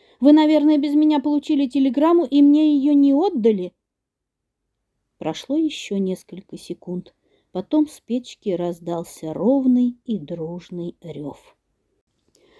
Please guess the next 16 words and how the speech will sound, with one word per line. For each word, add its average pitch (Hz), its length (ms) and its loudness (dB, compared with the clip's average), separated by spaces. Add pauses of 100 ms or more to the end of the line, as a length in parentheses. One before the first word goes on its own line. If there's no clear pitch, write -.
(140)
Чук 262 340 -2
затянул 196 560 -4
басовито 180 720 -6
и - 180 -10
однотонно, 233 920 -2 (340)
а 190 160 -6
Гек 202 400 -4
выводил 175 640 -4
потоньше 233 760 -6
и - 260 -10
с - 100 -16
переливами. 123 840 -14 (1600)
«Вот 311 300 2
где 247 200 2
моя 254 240 2
погибель!» 226 600 -2